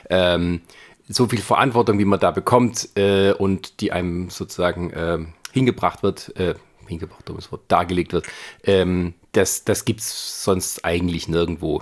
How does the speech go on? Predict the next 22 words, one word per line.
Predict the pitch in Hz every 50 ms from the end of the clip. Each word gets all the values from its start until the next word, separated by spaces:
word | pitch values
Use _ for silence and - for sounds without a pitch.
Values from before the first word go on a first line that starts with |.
| -
Das | - 101 87 90
ist | 87 -
dann | 82 78
eher | 80 78 76
so | 78 87 80
wirklich | 87 82 76 -
die | 85
Lokalschiene. | 80 80 78 - - 73 76 78 - - - - - - - _ -
So, | - 90 - - - _ _ _ _ -
lange | 101 123 135 123 110
Rede, | 110 101 107
kurzer | - 98 95 - 92 87
Sinn. | 80 78 73 78 92
Nun, | 98 160 175 170 139 135 139 151 151 - - - 117
nun, | 131 131 120 - -
der | - 107 101
große | - - - 175 220 254 -
Tag, | - - - 139 151 160 - - - -
äh, | 120 117 - 117 - - 120 117 110
äh, |
kam | - - - 113 123 131
an. | - 143 143 127 98 87 82 67 -